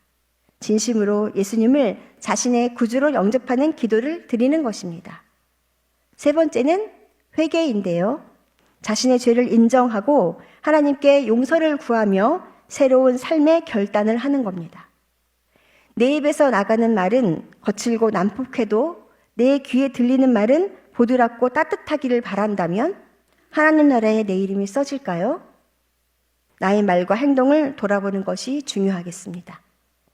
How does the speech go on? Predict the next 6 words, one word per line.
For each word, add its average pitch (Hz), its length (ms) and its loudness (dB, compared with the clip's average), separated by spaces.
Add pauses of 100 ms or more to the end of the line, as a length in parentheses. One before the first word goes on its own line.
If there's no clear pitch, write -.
(320)
네 214 120 6
번째는 269 640 4
성경 320 440 2
읽기와, 220 680 0
읽기와 240 540 2
묵상인데요. 196 1040 -2